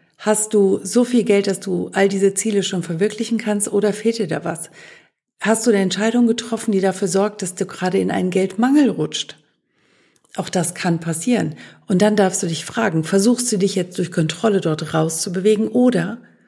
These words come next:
kannst du ins Vertrauen gehen, dem Fluss des Lebens vertrauen, dich darauf verlassen, innerlich, dass das Leben es immer, immer, immer gut mit dir meint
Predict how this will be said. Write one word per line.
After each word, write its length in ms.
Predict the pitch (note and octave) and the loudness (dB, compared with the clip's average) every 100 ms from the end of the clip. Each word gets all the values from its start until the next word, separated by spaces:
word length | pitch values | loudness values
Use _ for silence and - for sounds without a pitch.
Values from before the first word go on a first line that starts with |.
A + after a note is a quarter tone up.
| _ _ _ | _ _ _
kannst 420 | - B3 B3+ B3 A#3 | -8 -2 0 0 -2
du 40 | |
ins 220 | F#3+ F3 | -4 -4
Vertrauen 600 | F3+ F#3 - A#3 G#3+ D#3+ | -4 -8 -8 -6 -4 -2
gehen, 260 | D3+ D3 D3+ | -2 -2 0
dem 160 | F3+ F3+ | 0 0
Fluss 380 | - - B3 | 0 -2 -2
des 200 | - G3 | -2 -2
Lebens 400 | G3+ G#3+ G#3 F3+ | 2 2 4 0
vertrauen, 580 | - D#3 D#3 - E3 F#3 - - - - _ | -4 -8 -8 -10 -8 -8 -12 -18 -20 -20 _
dich 160 | G3+ - | -2 0
darauf 520 | A3 G#3 G#3+ - - _ _ _ _ _ _ _ - | -2 0 0 -2 -12 _ _ _ _ _ _ _ -12
verlassen, 840 | - G#3+ B3 C4 - F#3+ E3+ - - _ _ _ | -2 0 0 -2 -2 0 -2 -6 -20 _ _ _
innerlich, 800 | A3+ A3+ F3+ D#3+ D#3+ - - - _ _ _ _ _ | 4 6 4 -2 -4 -8 -16 -20 _ _ _ _ _
dass 160 | F3+ F#3 | -6 -2
das 180 | F3 | -2
Leben 320 | F#3+ A#3+ A#3+ F3 | 2 2 2 0
es 140 | - | -2
immer, 840 | - - A#3 A3+ A3 G3+ G3 F#3+ - | -2 4 4 4 0 -2 -2 -4 0
immer, 480 | G#3 F#3+ F3 E3+ - | 0 2 0 -2 -2
immer 280 | F3+ E3+ D#3 | 0 0 -2
gut 320 | G3 F3+ - | -6 -8 -6
mit 180 | - - | -8 -4
dir 100 | E3 | -4
meint 460 | D#3 D3+ D3+ D3+ | -2 -4 -4 -6